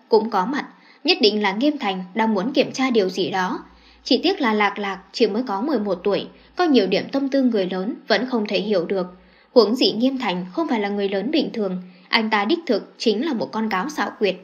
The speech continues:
Nếu như đã có chân thành, có lẽ chỉ dành cho mẹ con của Đào Đào. Sau khi buổi tiệc kết thúc, Đào Đào lưu luyến tiễn Mạnh Bằng ra về, còn dặn đi dặn lại cậu ta. "Anh ơi, khi nào anh với anh Mạnh Bằng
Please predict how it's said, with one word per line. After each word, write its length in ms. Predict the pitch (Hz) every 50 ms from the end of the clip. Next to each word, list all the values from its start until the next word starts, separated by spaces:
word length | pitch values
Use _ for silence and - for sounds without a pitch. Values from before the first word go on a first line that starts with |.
| - - - - - - -
Nếu 140 | 240 233 233
như 200 | 233 226 220 214
đã 160 | 208 202 226 -
có 80 | - 190
chân 200 | - 302 285 277
thành, 200 | 254 220 196 180 175 - - - - _
có 120 | - 247 240
lẽ 240 | 226 208 196 220 311 370 - -
chỉ 160 | - 254 214
dành 220 | 214 208 196 190
cho 100 | - 285
mẹ 180 | 285 254 - -
con 280 | - - 262 262 262 254
của 100 | 220 202
Đào 180 | 208 196 185
Đào. 300 | 185 196 190 185 180 180 180 - - - _ _ _ _ _ _ _
Sau 200 | - - 240 226 226
khi 140 | 233 214 208
buổi 160 | 202 214 180
tiệc 260 | - - 220 185 -
kết 140 | - 285 339 330
thúc, 220 | - 330 370 - - - _ _
Đào 180 | - 226 220 208
Đào 200 | 208 202 190 190
lưu 180 | 214 262 277 269
luyến 320 | 240 226 208 196 226 330 - -
tiễn 240 | - 226 208 254 320
Mạnh 200 | 277 214 208 208
Bằng 200 | 214 196 185 180
ra 180 | 180 262 262 254
về, 280 | 247 214 196 185 185 180 - - - -
còn 280 | - 233 220 208 208 202
dặn 240 | - 220 208 - 240
đi 140 | 294 302
dặn 240 | 294 285 233 - 202
lại 160 | 214 190 160 -
cậu 160 | - 240 -
ta. 380 | - - 240 240 254 262 254 - - - - _ _ _ _ _ _ _ _ _ _ _
"Anh 240 | - 302 330 330 -
ơi, 300 | - 339 349 349 381 370 370 - - _ -
khi 160 | - 381 370
nào 200 | 359 359 311 -
anh 200 | - 302 320 330
với 80 | 370 359
anh 200 | 359 359 359 359
Mạnh 220 | 349 277 - -
Bằng 200 | 269 262 254 254